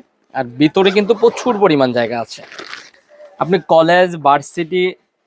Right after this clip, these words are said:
ট্যুর, অফিস সব পারপাসে ব্যবহার করতে পারেন। তারপরে হচ্ছে এখানে যদি আমি একটু খুলে আপনাদেরকে দেখাই,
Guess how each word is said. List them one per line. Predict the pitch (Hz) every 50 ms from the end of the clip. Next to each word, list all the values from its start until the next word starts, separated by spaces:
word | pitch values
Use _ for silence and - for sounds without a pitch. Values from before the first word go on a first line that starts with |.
| _
ট্যুর, | - 165 170 175 180 180 185 185 - _ -
অফিস | 143 151 151 - - 185 185 196 - - - - -
সব | - - - - 190 208 233 - _
পারপাসে | - 160 143 139 139 143 131 - 208 196
ব্যবহার | 165 135 123 123 123 120
করতে | - 123 - - -
পারেন। | 110 123 117 110 107 107 - - - - - - - - - - _ _ _ _ _
তারপরে | - 160 175 165 202 208
হচ্ছে | 208 214 220 - - 247 - -
এখানে | 202 190 - 208 220 226 226
যদি | 196 226 190 220 226
আমি | 220 226
একটু | 226 208 - 233
খুলে | - - - 202 208 208
আপনাদেরকে | 196 165 180 185 170 170 160 165
দেখাই, | 135 135 131 - 131 143 226